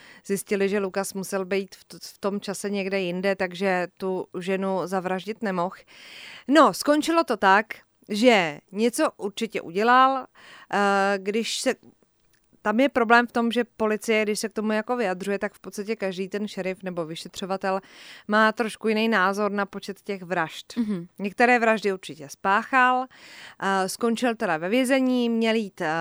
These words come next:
Speaker 1: jak jsem říkala, na trest smrti, ten byl změněn na doživotí, no a nakonec teda skončil, eh, ve vězení s tím, že,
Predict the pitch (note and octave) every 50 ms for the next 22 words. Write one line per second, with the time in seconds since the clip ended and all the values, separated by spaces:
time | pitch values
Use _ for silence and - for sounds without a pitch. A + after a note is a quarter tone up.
0 | E3 E3 D#3+ C#3 - - - - A3+ G#3 G#3 G3 G3+ F#3+ - G3 F#3+ F#3 F3 E3+
1 | D#3 - - E3 E3+ F3 F3 F3 E3 D#3 D3 C#3 C3 C#3+ - _ _ _ _ _
2 | _ _ F#3 E3+ D#3 - - - - F#3 F#3+ G#3 - - A#3+ A#3 A#3+ A#3 _ _
3 | _ - - - - _ _ G3+ G3 G#3 E3+ F3 D#3 D3 D#3 D3+ D#3+ F#3 G3 G3+
4 | G#3 G#3 G#3+ A3+ A#3 A#3 A3+ A3+ A#3 A#3+ B3+ C4+ C#4 C#4 - - - - - A#3
5 | - G3 G3 F#3 F#3+ F#3+ F3 A#3 B3 G#3 A3+ A#3 A#3 - A#3+ A#3 A3+ A3 A3+ A3+
6 | A3+ - - - G3 G#3 G3 - - - F#3+ G3+ G3 F#3+ F#3 F3+ F3 E3+ E3 D#3+
7 | D#3+ E3+ F3+ - _ _ _ _ _ _ _ _ - G3 G3+ - - A3+ A3+ A3+
8 | A3+ A3 - - A3+ G#3+ A3 A3 G#3+ - - - - - A3 G#3+ G#3+ - - A#3
9 | A#3 G#3+ G#3+ G#3+ G#3+ G3+ F3+ - F3 F3 F3+ F#3+ F#3 G#3 G#3 G3+ G3 G#3+ G#3 G#3
10 | G#3 G#3 - - - - F#3+ G3+ G3+ F#3+ F#3+ A3 G3 F#3 E3+ E3 E3